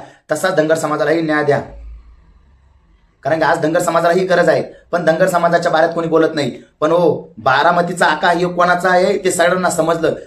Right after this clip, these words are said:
दुसरी गोष्ट, जे जाती जातीमध्ये भांडण लावून देण्याचं काम करत आहे त्यांना माझा एक जाहीररित्या संदेश देतो,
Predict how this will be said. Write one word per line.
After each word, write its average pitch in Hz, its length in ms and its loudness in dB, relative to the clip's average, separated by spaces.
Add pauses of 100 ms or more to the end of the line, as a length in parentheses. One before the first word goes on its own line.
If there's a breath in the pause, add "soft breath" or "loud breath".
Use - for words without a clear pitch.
(100)
दुसरी 165 260 -8
गोष्ट, 196 280 -4 (420 loud breath)
जे 180 160 -2
जाती 175 240 0
जातीमध्ये 175 420 0
भांडण 156 220 2
लावून 160 180 4
देण्याचं 160 260 0
काम 160 240 0
करत 156 200 0
आहे 151 100 2
त्यांना 156 200 -2
माझा 156 220 0
एक 156 140 -4
जाहीररित्या 156 380 -2
संदेश 135 260 -4
देतो, - 360 -8